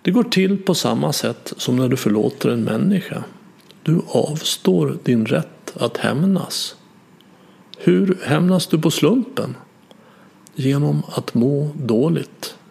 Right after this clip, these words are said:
Vi sätter oss på tvären. Jag tänker jävlar i mig inte vara lycklig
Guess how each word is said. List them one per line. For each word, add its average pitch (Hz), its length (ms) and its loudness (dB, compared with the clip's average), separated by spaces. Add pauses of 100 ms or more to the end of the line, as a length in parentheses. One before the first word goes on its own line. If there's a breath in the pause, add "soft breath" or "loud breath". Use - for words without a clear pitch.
(160)
Vi 151 100 2
sätter - 460 -2
oss - 180 -4
på - 100 0
tvären. 139 560 -2 (960 loud breath)
Jag 226 480 2
tänker 147 540 0 (100)
jävlar 151 840 2
i 135 100 2
mig 131 440 2
inte 143 380 0
vara 117 300 2
lycklig 135 760 -2